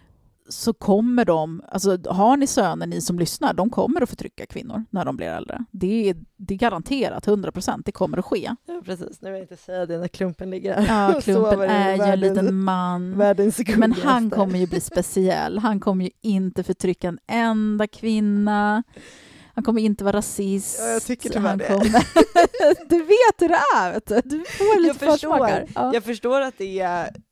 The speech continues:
Speaker 2: jag förstår att det är svårt som förälder att typ så här konfronteras med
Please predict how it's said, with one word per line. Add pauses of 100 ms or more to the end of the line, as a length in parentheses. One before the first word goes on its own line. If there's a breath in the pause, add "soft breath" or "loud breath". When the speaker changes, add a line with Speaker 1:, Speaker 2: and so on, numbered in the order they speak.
(140)
Speaker 2:
jag
förstår
att
det
är
svårt (760)
som
förälder
att
typ
så
här
konfronteras
med